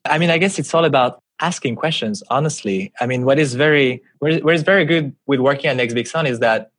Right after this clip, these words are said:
it all started in two thousand nine. Maybe actually I can go back and tell you the story about how it started and why it's so different today. It started in two thousand nine. It was, like, actually a project, like, a university project by the three co-founders.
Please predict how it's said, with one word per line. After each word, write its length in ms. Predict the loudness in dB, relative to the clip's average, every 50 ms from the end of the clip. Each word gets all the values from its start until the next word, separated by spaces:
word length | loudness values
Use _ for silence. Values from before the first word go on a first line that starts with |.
| _ -8
it 100 | -6 -2
all 160 | 2 2 2
started 240 | 2 2 0 0 0
in 60 | 0
two 100 | -2 -4
thousand 320 | -2 -2 -2 -2 -2 -2 -2
nine. 220 | -2 -2 -4 -6 -10 _ _ _ _ _ _ _ _ _ _ _ _ _ 0
Maybe 180 | 2 4 4
actually 240 | 4 2 2 0 2
I 40 | 2
can 140 | 2 2 2
go 120 | 2 2
back 160 | 2 2 2
and 120 | 0 0 0
tell 120 | 2 2
you 80 | 2 2
the 80 | 0
story 240 | 0 0 0 2 4
about 200 | 4 2 2 2
how 80 | 2 2
it 120 | 2 2
started 340 | 0 0 2 4 4 4 2
and 200 | 2 0 -4 -8 _ -10
why 300 | -2 0 2 2 2 2
it's 180 | 0 -2 -2
so 120 | -4 -2 -2
different 340 | -2 -2 -2 -2 -4 -4 -6
today. 320 | -8 -10 -10 -10 -10 -12 _ _ _ _ _ -10
It 80 | -8 -6
started 180 | 0 2 2 2
in 60 | 2
two 80 | 2
thousand 280 | 2 2 2 2 0 0
nine. 440 | 0 2 2 2 2 0 -2 -4 -4 -2
It 80 | 0
was, 220 | 2 2 2 2 0
like, 140 | 0 0
actually 580 | 0 -2 -2 -2 -4 -2 0 0 0 0 -4 -6 _ _ _ _ _ _ _ -16
a 40 | -12
project, 440 | -6 -2 0 0 2 2 0 0 0
like, 140 | 0 -2 -2
a 40 | -2
university 460 | -2 0 0 0 0 0 0 -2 -2
project 400 | 0 0 0 0 0 -2 -2 -2
by 60 | -2
the 100 | -2 -2
three 240 | -4 -4 -6 -4 -4
co-founders. 760 | -4 -6 -4 -6 -6 -4 -2 -2 -2 -2 -4 -6 -10 -12